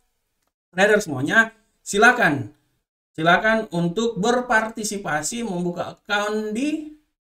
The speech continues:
Amarket, account demo, bertradinglah di,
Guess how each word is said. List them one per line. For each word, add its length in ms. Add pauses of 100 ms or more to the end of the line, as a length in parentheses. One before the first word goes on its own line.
(440)
Amarket, 560 (320)
account 260
demo, 540
bertradinglah 1400
di, 400